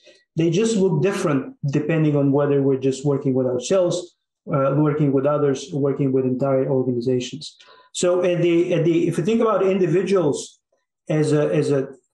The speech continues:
thinking system, as a system of habits and beliefs, for individuals, this recursive sense of engaging in the world comes down to two things, what we see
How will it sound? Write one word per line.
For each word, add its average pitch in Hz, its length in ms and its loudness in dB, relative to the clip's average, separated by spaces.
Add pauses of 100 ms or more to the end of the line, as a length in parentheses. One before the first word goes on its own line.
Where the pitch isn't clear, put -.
(100)
thinking 208 320 0
system, 131 400 -2
as 127 100 -2
a 127 60 -2
system 165 340 -2
of - 240 -2 (100)
habits 156 400 -2
and 135 120 0
beliefs, 156 600 0 (760)
for 170 120 0
individuals, 185 880 0 (340)
this 180 440 -2
recursive 190 640 0
sense 147 580 -2
of 147 120 0
engaging 151 460 2
in 135 80 0
the 135 80 0
world 180 420 0
comes 175 280 -2
down 156 340 0
to 147 140 -4
two 185 180 -2
things, 156 520 -2
what 170 280 0
we 151 100 2
see 185 420 -2